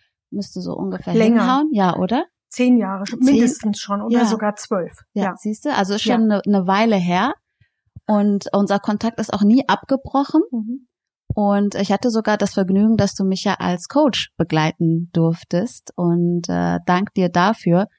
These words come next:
Speaker 1: Und freue mich natürlich, mit dir heute mein Interview zu führen. Und, ähm, würde aber auch direkt vorschlagen, dass du doch anfängst mit, wer bist du und erzähl mal, was macht dich so aus?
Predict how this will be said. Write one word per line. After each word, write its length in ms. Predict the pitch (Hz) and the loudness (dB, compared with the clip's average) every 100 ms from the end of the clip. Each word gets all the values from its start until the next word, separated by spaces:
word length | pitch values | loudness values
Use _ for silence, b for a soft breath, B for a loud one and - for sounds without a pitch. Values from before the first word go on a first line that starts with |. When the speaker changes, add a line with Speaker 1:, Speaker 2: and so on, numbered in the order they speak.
| _ _ _ | _ _ _
Speaker 1:
Und 120 | 190 - | -8 0
freue 220 | 190 220 | 2 4
mich 160 | 233 | 2
natürlich, 460 | 226 208 220 202 - | 0 0 0 -2 -2
mit 180 | 190 - | -4 -2
dir 220 | 190 196 | -2 -2
heute 480 | 190 196 - 190 - _ _ | -2 -4 -2 -2 -4 _ _
mein 160 | 185 185 | -2 0
Interview 400 | 285 320 196 175 | 2 2 2 0
zu 160 | 170 180 | -2 -8
führen. 500 | - 175 180 247 269 _ | -4 -2 0 0 -2 _
Und, 500 | 202 196 202 208 196 208 | -2 0 2 0 0 0
ähm, 300 | 196 196 208 _ _ _ - | 0 0 -4 _ _ _ -2
würde 180 | 196 | 2
aber 200 | 208 196 | 2 2
auch 100 | 196 - | -2 -2
direkt 360 | 190 196 202 - | -2 -2 -4 -2
vorschlagen, 760 | 196 208 - 202 208 208 208 | 0 0 -2 -4 -2 -2 -4
dass 200 | 196 190 | -4 -8
du 140 | - 196 | -6 -4
doch 180 | 190 - | -4 -2
anfängst 760 | 190 202 - 196 190 190 - - | -2 -2 -2 -2 0 -2 -6 -2
mit, 240 | 185 185 - _ _ _ - | -2 -2 -10 _ _ _ -8
wer 300 | 165 190 202 | 0 4 4
bist 400 | 208 196 - - | 2 0 -2 -2
du 340 | 180 175 180 - | 2 2 2 0
und 160 | 180 175 | -4 -2
erzähl 480 | 175 170 - 170 175 | -2 -4 -2 0 2
mal, 300 | 170 170 175 | 2 2 0
was 200 | 180 196 | -2 -2
macht 320 | 180 - - | -2 -4 -4
dich 220 | 170 - | -6 -6
so 100 | - | -10
aus? 520 | 170 156 147 156 - | -8 -6 -8 -10 -14